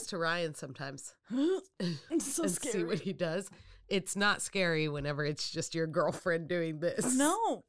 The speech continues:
Speaker 2: but I mean, like, if you ever saw
Speaker 1: Yeah.
Speaker 2: anyone that was like, <laughs> with their
Speaker 1: Yeah.
Speaker 2: fucking hands, like, <laughs>
Speaker 1: You mean speaking Spanish?
Speaker 2: I'm speaking Spanish. <laughs> No. But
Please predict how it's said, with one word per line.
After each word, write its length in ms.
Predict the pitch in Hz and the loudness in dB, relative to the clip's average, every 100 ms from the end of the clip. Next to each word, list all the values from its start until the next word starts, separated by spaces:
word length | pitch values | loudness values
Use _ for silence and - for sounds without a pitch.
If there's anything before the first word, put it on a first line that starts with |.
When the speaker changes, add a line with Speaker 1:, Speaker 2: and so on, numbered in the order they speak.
| - | -2
Speaker 2:
but 140 | 320 359 | 2 4
I 60 | |
mean, 240 | 392 403 392 | 2 0 -2
like, 160 | 381 | -4
if 140 | 359 381 | -4 -2
you 100 | 370 | 0
ever 200 | 269 294 | 2 2
saw 160 | 254 - | 4 4
Speaker 1:
Yeah. 60 | |
Speaker 2:
anyone 260 | 262 254 220 | 4 2 0
that 60 | 170 | -2
was 80 | |
like, 100 | - - - - | -4 -4 -20 -2
<laughs> 1000 | 453 - - 214 - - - 262 - - | 0 0 -4 -8 -10 -10 -12 -16 -16 -14
with 180 | 233 240 | -10 -4
their 100 | 185 | -4
Speaker 1:
Yeah. 100 | - | -4
Speaker 2:
fucking 240 | 302 294 | -4 -4
hands, 240 | 240 285 311 | -2 -2 -2
like, 100 | - - 202 - | -6 -8 -6 -6
<laughs> 240 | - 311 | -4 -4
Speaker 1:
You 100 | 175 | -2
mean 220 | 175 156 | 0 -2
speaking 400 | - 165 151 156 | -4 -6 -4 -4
Spanish? 720 | - - 185 190 226 240 - - | -4 -2 2 4 4 6 8 6
Speaker 2:
I'm 80 | - | 2
speaking 380 | - 370 220 | 4 4 4
Spanish. 520 | 330 214 330 180 247 277 | 2 4 2 4 2 2
<laughs> 600 | - 254 - - 605 554 | 2 0 0 -2 4 8
No. 340 | 349 277 277 - - - - - - - - - 202 - - 226 - 254 | 10 10 10 6 -4 -6 -4 -4 -6 -8 -8 -6 -6 -6 -4 -4 -2 2
But 300 | 302 640 - | 4 4 4